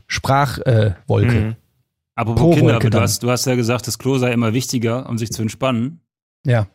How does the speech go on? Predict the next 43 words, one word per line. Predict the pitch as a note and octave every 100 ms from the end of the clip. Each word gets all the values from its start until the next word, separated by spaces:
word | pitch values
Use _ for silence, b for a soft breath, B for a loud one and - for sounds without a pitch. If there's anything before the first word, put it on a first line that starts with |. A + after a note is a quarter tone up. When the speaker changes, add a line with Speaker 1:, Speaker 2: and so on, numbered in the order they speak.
| _
Speaker 3:
Liegt | A2+ A2
das | A#2+
vielleicht | C3+ C3
auch | A2
daran, | A2+ A#2+
dass | A#2+
du | - A2
Vater | G#2 G#2+ D3 C#3+
bist | A#2 D#3+ - -
und, | B2 A#2+
äh, | - B2
das | A#2 A#2
Speaker 1:
Ja. | A2+
Speaker 3:
ist | G2
quasi | A#2+ A#2
dein, | A2 A2+ A2+
dein | A2+ A2
Rückzugsort | A#2+ - C3 B2 C3 C3+
und | A#2+ A2+
auch | A#2+
deine | B2+ A#2
Lärmschutzkammer | A2+ A2 C3 C3 D3+ - - C#3+ D3+
sozusagen? | D3 C#3+ C#3+ C#3 D3+ C3+
Und | A#2+ -
Speaker 1:
Absolut. | B2+ B2+ - A#2+ G2+ -
Speaker 3:
tust | D3 D#3 -
du |
so, | C3 D#3
Speaker 1:
Es | C#3 C3
Speaker 3:
als | B2
müsstest | C3 C3 B2
du |
ständig | B2+ C3 C#3 B2
groß? | - B2 E3+ - - _ _ _ _ _ _
Speaker 1:
Es | C#3 C3+
ist, | D#3 - -
es | C3+ B2
ist | C3+ - - -
tatsächlich | C3+ A#2 D3 D3 - - -
schon | - - C3+
so, | A#2 D3 E3+ - _ _
dass, | - B2+ B2 - -
ähm, | C#3 B2 A#2+ A#2+